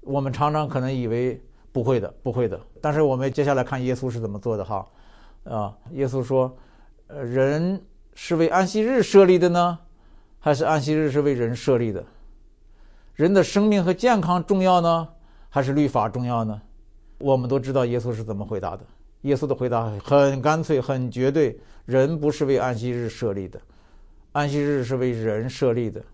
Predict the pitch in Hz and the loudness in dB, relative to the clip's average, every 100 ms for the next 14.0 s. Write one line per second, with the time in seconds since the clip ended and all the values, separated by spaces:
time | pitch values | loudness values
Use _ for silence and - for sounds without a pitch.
0 | - - - - - - 165 160 170 175 | -20 -20 -20 -20 -18 -4 -2 0 2 2
1 | 143 139 160 143 120 110 - 156 147 160 | 2 2 4 6 4 0 -2 -4 2 2
2 | 135 123 123 123 107 87 - - - - | 4 0 -2 -2 -4 -8 -12 -20 -20 -20
3 | - - - - - - - 156 196 202 | -20 -20 -20 -20 -20 -20 2 8 10 10
4 | 160 165 135 123 117 135 117 113 104 87 | 8 4 4 2 0 -4 -6 -4 -4 -4
5 | 90 - - - 151 143 123 - 156 156 | -10 -16 -12 -4 -2 -2 -2 2 2 4
6 | 151 156 156 143 131 160 151 - - 202 | 2 0 0 2 2 2 -2 -2 0 2
7 | 202 202 196 135 - 208 175 131 101 131 | 2 2 0 -2 -2 0 0 -2 0 0
8 | 135 - - - - - 156 165 214 208 | -2 -8 -20 -20 -4 2 2 2 6 6
9 | 135 92 - 156 147 147 196 190 143 123 | 6 0 0 2 2 -2 -2 -2 -2 -2
10 | 123 120 110 - - - - - - - | -2 -2 -2 -4 -12 -20 -20 -20 -6 -2
11 | 120 120 139 - - - 127 123 117 104 | 0 -2 -6 -12 -18 -8 -6 -4 -6 -2
12 | 113 131 143 107 110 113 - 90 90 - | -2 0 -2 -2 -6 -6 -8 -8 -10 2
13 | 160 165 160 180 - 120 117 113 92 | 4 4 2 -6 -8 -8 -6 -6 -6